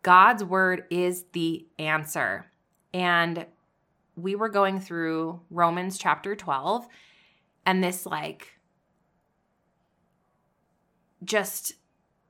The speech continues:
just, like, epitome of clarity just struck me. And I went, "This is it. This is the roadmap of how I am supposed to live." It's bigger than just,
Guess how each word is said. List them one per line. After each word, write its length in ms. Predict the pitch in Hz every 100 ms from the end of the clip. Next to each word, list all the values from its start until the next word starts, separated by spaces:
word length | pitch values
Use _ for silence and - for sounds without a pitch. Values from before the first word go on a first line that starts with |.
| 165
just, 460 | 185 175 - -
like, 300 | 156 117 123
epitome 640 | 156 - - 196 190 151 139
of 400 | 131 147 135 -
clarity 800 | - 175 175 190 151 139 151 170
just 440 | 165 160 - - _
struck 540 | - - - 180 175 -
me. 320 | 147 95 - _ - - _ _ _ _
And 140 | - 175
I 80 | 165
went, 380 | 160 - 156 160
"This 420 | 220 269 330 -
is 480 | - 233 247 247 -
it. 380 | 220 262 208 175
This 220 | 208 233
is 180 | 294 262
the 160 | 233 214
roadmap 560 | 190 226 247 220 202
of 100 | 202
how 300 | 190 - 233
I 180 | 220 214
am 200 | 233 233
supposed 480 | 233 220 220 220 220
to 100 | 220
live." 500 | 202 349 254 160 - _ _ _ _ _ -
It's 200 | 208 185
bigger 520 | - - 294 330 320
than 220 | 233 226
just, 300 | 226 226 -